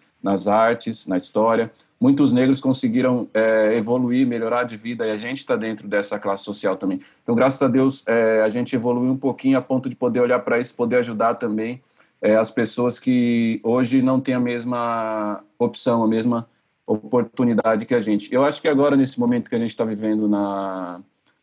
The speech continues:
na pandemia, é, eu acho que evidencia muito que esse grito pela, pelo fim da desigualdade, ele deve ser de todos. Essa luta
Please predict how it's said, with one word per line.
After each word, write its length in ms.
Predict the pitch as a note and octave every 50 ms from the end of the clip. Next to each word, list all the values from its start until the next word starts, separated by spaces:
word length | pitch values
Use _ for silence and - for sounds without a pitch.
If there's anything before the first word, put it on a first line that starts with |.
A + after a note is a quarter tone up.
| _ _ _
na 160 | G#2 G#2 G#2+
pandemia, 840 | G#2+ - A#2 A2 G#2+ G#2+ G#2 G2+ G2+ G#2+ B2 D3 D#3 C#3+ A2+ G2+ - - _ _ _ _ _ -
é, 800 | G#2 G#2 G2+ G2+ G2+ G2 G2 G2 G2 F#2+ F#2+ F#2+ F#2+ F#2 F2+ - -
eu 140 | G2+ G2+ G#2+
acho 220 | A2 A2 - -
que 100 | - C3+
evidencia 540 | C3 A2+ C3 A#2+ C3 B2+ A2+ - - C#3 C3
muito 360 | B2 B2 B2+ C3+ C3 - C#3
que 460 | C3+ - - C#3 C#3 C3+ C3+ C3 C3 B2
esse 280 | B2+ C3 B2+ - C3+ B2
grito 380 | G#2+ B2 A#2+ C3 C3 - -
pela, 600 | G#2 - A#2+ A#2+ A2+ A2+ A2 G#2+ G#2 G#2 G2+ G2 G2
pelo 240 | - - A2+ G#2+
fim 200 | G#2 G#2+ - A#2
da 120 | A2+ A2+ A2
desigualdade, 760 | G#2 G#2 G#2+ G2+ G#2+ G#2 G2 F#2+ G2+ G#2 A2 A2+ A#2 B2 C3 - _ _ _ _ _
ele 160 | - A2 A2 G#2+
deve 220 | A2 A#2+ A#2+ A#2
ser 240 | - - - B2 B2+
de 140 | A#2 D3+ D3+
todos. 640 | - - - A#2 A2+ A2 G2+ G2+ G2 - - - - _
Essa 560 | - - G2+ G#2 G#2 - - A#2 A2+ A2 G#2 G2+
luta 520 | G#2 A2 B2 C#3 C#3 C#3 - G#2+ F#2 -